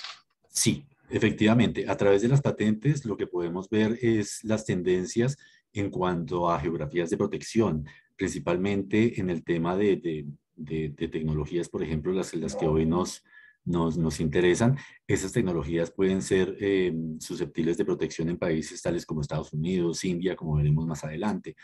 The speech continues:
Entonces, las patentes nos, nos dan muchísima información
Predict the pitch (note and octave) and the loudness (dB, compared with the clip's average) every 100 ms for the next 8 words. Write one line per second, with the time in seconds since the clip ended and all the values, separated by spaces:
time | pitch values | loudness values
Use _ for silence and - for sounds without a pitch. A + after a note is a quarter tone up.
0 | - - D#2+ E2 D#2 F2 - - - _ | -18 -8 -4 -4 -2 -2 -4 -14 -20 _
1 | _ - F#2 F2+ E2 E2 D#2 E2+ D#2 E2+ | _ -10 -2 2 2 0 -2 -2 0 -2
2 | D#2 G2+ F#2+ D#2+ - E2+ D#2+ E2 E2+ F2+ | 0 0 -2 -2 -6 -6 -4 -2 -2 -4
3 | - G2 G2 F2 E2+ F#2+ E2 E2 D#2 D2+ | -4 -4 -4 -4 -6 -6 -6 -4 -4 -2
4 | F2+ G#2 | 0 0